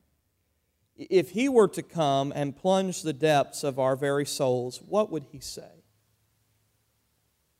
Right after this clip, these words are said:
What would he say to us? Would he say that he's even there? Has he ever been there?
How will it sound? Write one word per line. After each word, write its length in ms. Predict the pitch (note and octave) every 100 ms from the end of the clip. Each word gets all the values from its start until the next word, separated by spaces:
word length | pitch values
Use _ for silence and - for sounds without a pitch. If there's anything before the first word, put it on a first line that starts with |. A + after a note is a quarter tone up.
| _ _ _ _ _
What 220 | D#3 G3
would 100 | F3+
he 140 | D3 D#3
say 280 | - C#3 B2
to 260 | - A#2
us? 460 | A2 A#2 - - - _ _ _ _ _ _ _ _ _ _ _ _ _ _ _ _ - - _ _
Would 100 | E3+
he 140 | A3 A3+
say 260 | A#3 A3
that 140 | F3 D3+
he's 260 | F#3+ D3+
even 300 | G3 F#3+ F3
there? 300 | F#3 A3 - - _ _ _ _ _ _ _ _ _ _ _ _ _ _ _ _ _
Has 260 | - G3+ F#3+
he 140 | G#3+
ever 220 | A3 G#3 F#3+
been 260 | A#3+ A3
there? 280 | D3 D3